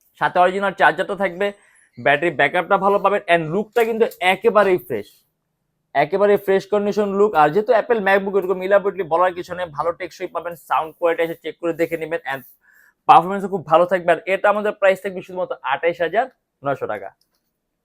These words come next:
Dell Latitude এর থ্রি থ্রি ওয়ান জিরো, একেবারে খুব স্বল্প প্রাইসের মধ্যে আইপিএস প্যানেল, টাচ স্ক্রিন ডিসপ্লে ল্যাপটপ, Core আই থ্রি। এটা Core আই থ্রি এইট জেনারেশন, আট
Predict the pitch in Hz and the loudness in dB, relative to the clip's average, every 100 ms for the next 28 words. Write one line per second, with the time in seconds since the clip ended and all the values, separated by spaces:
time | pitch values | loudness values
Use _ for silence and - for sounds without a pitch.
0 | _ _ _ _ _ _ _ _ _ _ | _ _ _ _ _ _ _ _ _ _
1 | 123 143 254 269 233 214 233 247 247 233 | 2 10 12 12 10 8 2 2 8 8
2 | 233 - 269 285 - 277 277 196 151 170 | 8 0 0 0 -2 -2 2 2 6 4
3 | 170 151 123 113 _ _ _ _ - 180 | 4 -2 -2 -4 _ _ _ _ -2 2
4 | 220 247 240 - 254 202 208 214 214 202 | 4 6 4 2 -4 -2 4 6 6 6
5 | 247 233 233 226 233 196 233 175 202 208 | 8 8 8 6 2 4 4 6 4 6
6 | 220 214 226 220 220 185 175 185 - 202 | 4 4 0 2 2 2 0 -2 -12 -12
7 | 196 - 196 180 - 202 202 - 190 202 | -12 -10 -4 -4 -4 -6 -6 -4 4 4
8 | 202 - - 131 - _ _ _ _ 143 | 4 0 -8 -8 -10 _ _ _ _ 2
9 | 180 190 214 226 226 226 226 175 185 180 | 2 4 6 6 6 0 -8 0 0 0
10 | 170 226 226 208 208 - 180 | 0 2 4 2 0 0 0